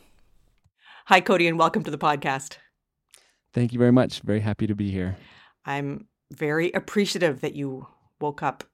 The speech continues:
Speaker 1: probably before sunrise, I'd say, there in Colorado.
Speaker 2: Oh, much before sunrise, yeah.
Speaker 1: <laughs> It feels pretty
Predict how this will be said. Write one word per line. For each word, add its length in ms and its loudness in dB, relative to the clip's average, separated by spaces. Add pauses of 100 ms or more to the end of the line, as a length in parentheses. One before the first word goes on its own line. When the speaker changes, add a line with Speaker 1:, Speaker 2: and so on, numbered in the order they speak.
(800)
Speaker 1:
probably 320 0
before 320 -2
sunrise, 460 -4
I'd 160 -6
say, 160 -4
there 160 -6
in 80 -10
Colorado. 560 -4 (500)
Speaker 2:
Oh, 100 0
much 240 0
before 280 -4
sunrise, 440 -2
yeah. 200 -2 (100)
Speaker 1:
<laughs> 640 -8
It 80 4
feels 280 -2
pretty 380 -4